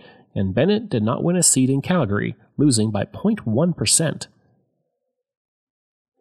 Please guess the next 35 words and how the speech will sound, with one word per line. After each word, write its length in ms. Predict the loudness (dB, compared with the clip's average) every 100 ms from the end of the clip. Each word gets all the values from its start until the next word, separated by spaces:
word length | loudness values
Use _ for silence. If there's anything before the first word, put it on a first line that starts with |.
| _ 4
In 120 | 6
nineteen 400 | 6 4 2 0
twenty-two, 560 | 2 0 2 2 2
Bennett 320 | 2 2 0 0
decided 480 | 0 2 2 2
it 60 | 2
was 120 | 0
time 320 | 0 0 0
to 180 | -2 0
end 140 | 0 2
his 140 | -2
time 360 | -2 0 0 0
as 80 |
partner 400 | -4 -2 0 0
with 140 | 0 0
Lougheed, 460 | 0 0 2 0 0 -10 -20 _
and 380 | 0 0 0 -2
he 160 | -2
would 160 | 0 0
split 300 | -2 0 0
with 100 | 0
the 100 | -4
firm 380 | -2 0 2 0
after 260 | -2 -2
a 60 | 2
messy 300 | 2 0 0
litigation. 720 | 0 -2 0 0 0 -2 -4 -14 _ _ _ _ _ _ _ _ _ _ _
By 100 | 0
nineteen 400 | 2 0 0 -2
twenty-four, 560 | -2 -2 -2 0 -2 0
Bennett 220 | 0 0
was 120 | 0
doing 240 | 2 0 0
quite 280 | 0 0
well. 480 | 2 2 0 -2 -8